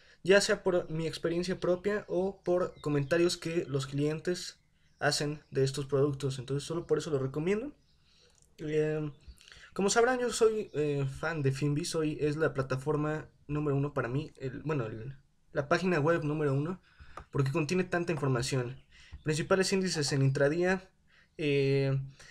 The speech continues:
si se dan cuenta aquí tenemos principales ganadores, nuevos máximos, eh, subidas de volumen,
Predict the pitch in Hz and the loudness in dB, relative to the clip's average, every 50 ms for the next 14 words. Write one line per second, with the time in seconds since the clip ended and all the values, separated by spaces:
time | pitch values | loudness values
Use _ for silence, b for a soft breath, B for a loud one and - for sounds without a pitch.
0 | B B - 151 143 156 165 170 170 180 175 175 175 151 - 170 - - 165 160 | B B -8 -4 -2 0 0 2 2 0 2 2 0 0 0 -8 -4 -2 -2 0
1 | 160 165 170 165 - - 139 135 - - 151 151 147 143 131 131 131 131 160 170 | 0 0 0 -2 0 -2 -2 -2 0 -2 -2 0 2 2 2 2 2 2 4 4
2 | 170 165 165 160 156 156 - - - - _ _ _ _ _ 147 147 139 135 131 | 4 4 2 2 0 -4 -6 -10 -14 -18 _ _ _ _ _ 0 0 2 2 2
3 | 135 147 147 151 156 143 - 151 143 143 143 143 139 - - - - b b b | 2 2 0 0 -2 -2 -2 -2 -2 0 0 -2 -4 -6 -10 -16 -20 b b b
4 | b b b b - _ - 127 127 123 127 127 127 - 139 131 139 147 147 139 | b b b b -20 _ -4 -2 -2 0 0 -2 -2 -2 0 2 4 4 4 4
5 | 131 127 123 135 156 165 160 156 147 143 139 143 143 - | 2 0 0 0 0 -2 -2 -2 -2 -2 -2 -2 -6 -8